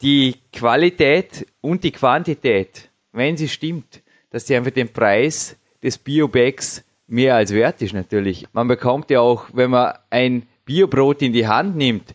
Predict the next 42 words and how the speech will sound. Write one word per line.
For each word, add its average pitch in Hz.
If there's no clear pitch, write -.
und 110
das 147
sagt 151
übrigens 131
der 110
Clarence 127
Best 139
in 131
seinem 120
Newsbericht 135
eben, 120
das 120
sei 127
ein 127
ganz, 123
ganz 143
einfaches 139
Tool, 170
um 147
eben 143
die 131
Qualität 127
auch 123
zu -
beurteilen. 117
Man 117
muss 135
es 127
ja 131
nur 143
mal 147
aufheben. 104
Also 117
Amaranth-Brot 143
zum 143
Beispiel, 131
wenn 131
ich 123
das 143
vergleiche 139
bei 147
euch, 120